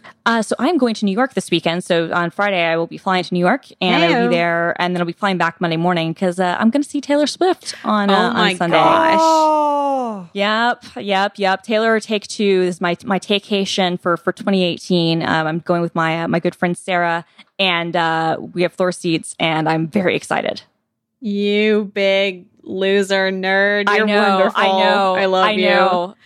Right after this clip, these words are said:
Speaker 1: I know.
Speaker 2: I hope you
Speaker 1: I, I
Speaker 2: enjoy, like, our cool New York weather, which we are genuinely having right now.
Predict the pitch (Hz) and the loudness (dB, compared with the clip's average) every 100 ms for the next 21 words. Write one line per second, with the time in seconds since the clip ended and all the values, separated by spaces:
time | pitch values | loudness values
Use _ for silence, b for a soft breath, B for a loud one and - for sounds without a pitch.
0 | B 220 220 202 254 - - 190 214 214 | B 0 2 2 2 2 0 0 2 2
1 | 220 214 208 190 - 190 190 - 220 214 | 2 2 0 -2 0 -2 -4 -6 0 2
2 | 208 208 196 185 180 - 170 170 170 175 | 2 0 0 0 -2 -2 -4 -2 -6 -6
3 | 180 190 180 175 180 165 165 160 156 185 | -6 0 0 0 -4 -4 -6 -8 -6 -4
4 | 156 - - - - 85 233 | -6 -8 -12 -12 -10 -10 -12